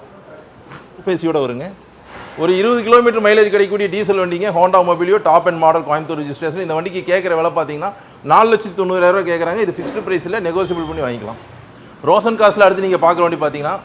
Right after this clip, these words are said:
மாருதி சுஜுகி ஆல்டோ கே டென்னுங்க. ரெண்டாயிரத்தி பதினாறு மாடல், பதினேழு ரிஜிஸ்ட்ரேஷனுங்க.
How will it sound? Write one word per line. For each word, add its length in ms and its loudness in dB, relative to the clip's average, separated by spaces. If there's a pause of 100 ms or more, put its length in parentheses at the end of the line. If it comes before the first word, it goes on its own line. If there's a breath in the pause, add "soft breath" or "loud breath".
(100)
மாருதி 340 4
சுஜுகி 520 -10
ஆல்டோ 480 2
கே 160 -4
டென்னுங்க. 440 -6 (540 loud breath)
ரெண்டாயிரத்தி 560 2
பதினாறு 420 4
மாடல், 340 4
பதினேழு 480 2
ரிஜிஸ்ட்ரேஷனுங்க. 760 -6